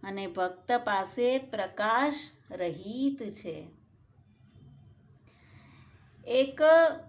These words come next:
બાઈ હંમેશા જ્યારે શ્રી ઠાકોરજીને મૂકીને બહાર જતા, ત્યારે પાછા ફરીને પૂછતા,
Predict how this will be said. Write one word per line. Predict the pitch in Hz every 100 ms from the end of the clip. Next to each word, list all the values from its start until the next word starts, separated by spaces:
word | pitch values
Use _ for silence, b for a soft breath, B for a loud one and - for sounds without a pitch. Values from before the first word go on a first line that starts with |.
| - - - - - - _ - - - - - -
બાઈ | 220 247 311 277 - - - - -
હંમેશા | 233 254 311 311 330
જ્યારે | 285 294 294 302
શ્રી | 294 302
ઠાકોરજીને | 269 254 247 285 277 262 294 294
મૂકીને | 277 254 285 277 277
બહાર | 247 226 247 254 226
જતા, | 233 233 262 277 294 294 - -
ત્યારે | 233 226 247 285 311 320 - b b b b -
પાછા | 247 247 330 330
ફરીને | 311 302 294 294
પૂછતા, | 285 277 269 - 320 240 180